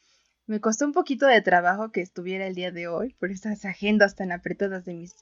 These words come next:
personajes invitados, <laughs> pero por fin está con nosotros Cristel Vega. Hola, amiga, muchas gracias por haber aceptado.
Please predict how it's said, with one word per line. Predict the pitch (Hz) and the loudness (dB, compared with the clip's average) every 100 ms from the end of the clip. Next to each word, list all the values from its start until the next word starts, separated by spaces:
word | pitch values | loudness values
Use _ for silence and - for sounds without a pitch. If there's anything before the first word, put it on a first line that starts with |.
| _ - | _ -4
personajes | 202 208 208 196 208 208 | 2 2 2 -2 -6 -4
invitados, | 208 196 196 220 214 220 - | -4 -4 2 4 4 2 -6
<laughs> | - | 2
pero | 220 233 233 | 2 4 4
por | 214 202 | 2 0
fin | 214 220 | -4 -4
está | 220 202 196 | -4 -4 -2
con | 214 | -2
nosotros | 190 196 190 208 240 _ _ _ _ | -2 -2 0 -2 -2 _ _ _ _
Cristel | - 208 - 220 214 | -4 -4 -2 -2 -2
Vega. | 202 185 175 - | -2 -2 -2 -2
Hola, | 220 208 | -2 0
amiga, | 208 220 220 214 | -2 -2 0 0
muchas | 214 220 247 233 | -2 -4 -4 0
gracias | 240 - 285 | 0 0 -2
por | 233 | 2
haber | 208 208 | 2 2
aceptado. | 220 208 - 247 262 285 | -2 -6 -2 -2 0 -6